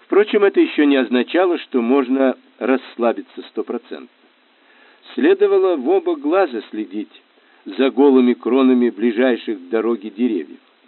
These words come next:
В последнее время душманы повадились цеплять фугасы как раз в ветвях,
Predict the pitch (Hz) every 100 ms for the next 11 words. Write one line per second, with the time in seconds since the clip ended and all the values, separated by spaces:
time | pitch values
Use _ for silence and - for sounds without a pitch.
0 | _ _ _ _ _ _ _ _ 113 -
1 | 403 190 165 185 196 151 135 127 117 123
2 | 180 196 180 _ _ _ _ - 123 139
3 | 147 143 135 - - _ _ _ _ _
4 | _ - 143 135 147 160 - 151 160 160
5 | 98 - 85 - 92 123 131 - 92 87
6 | 131 - 117 85